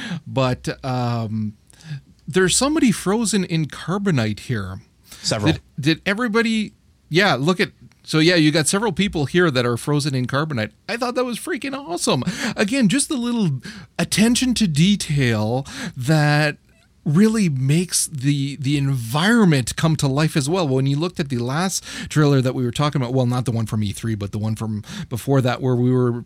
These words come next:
Speaker 1: everybody was making such a big deal about the, um, the, the potential mounts of whatever kind, and yet the whole trailer was freaking awesome, but that's what everybody focused on. Here,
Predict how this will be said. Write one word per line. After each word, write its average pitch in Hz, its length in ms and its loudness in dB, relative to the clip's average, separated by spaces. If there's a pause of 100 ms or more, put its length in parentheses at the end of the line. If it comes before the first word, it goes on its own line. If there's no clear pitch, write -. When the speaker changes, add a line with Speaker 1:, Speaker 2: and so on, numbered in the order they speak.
(100)
Speaker 1:
everybody 143 360 2
was 127 120 4
making 127 300 0
such 113 180 -2
a 123 60 -2
big 113 200 -2
deal 120 280 0
about 113 380 -4
the, 110 420 -4
um, 101 500 -8 (360)
the, 120 140 -4
the 120 180 -4
potential 139 480 0
mounts 131 460 0
of 127 180 -4
whatever 117 340 -4
kind, 143 480 -2 (260)
and 165 140 4
yet 151 200 0
the 123 80 -2
whole 214 280 0
trailer 214 540 0
was 139 180 2
freaking 127 340 -2
awesome, 139 220 0
but 117 160 -4
that's 123 180 -4
what 120 120 -2
everybody 120 340 0
focused 156 460 -4
on. 107 160 -4 (240)
Here, 180 440 2